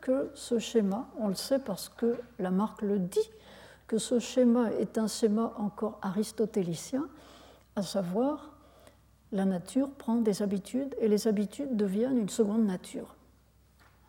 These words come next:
Hein ? Ces êtres vivants simples vont se complexifier progressivement jusqu'à donner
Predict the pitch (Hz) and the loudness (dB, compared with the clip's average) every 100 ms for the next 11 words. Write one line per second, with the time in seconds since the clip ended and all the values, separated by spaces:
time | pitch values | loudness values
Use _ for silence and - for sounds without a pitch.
0 | 247 220 - - - - - - 269 254 | -12 -12 -12 -20 -20 -18 -8 2 6 6
1 | 302 302 - 220 254 240 208 - 262 339 | 4 2 4 4 4 2 0 0 0 -2
2 | 381 226 240 - 233 - 330 320 311 - | 0 2 2 2 -4 0 -2 0 -4 -2
3 | 277 - 240 220 - 269 247 254 - 233 | -4 0 2 2 2 2 4 2 0 -2
4 | 185 175 226 - - _ - - - - | -2 -2 -2 -4 -16 _ -20 -18 -18 -20
5 | - 208 277 302 - 302 240 262 233 294 | -14 2 4 4 6 8 10 10 10 8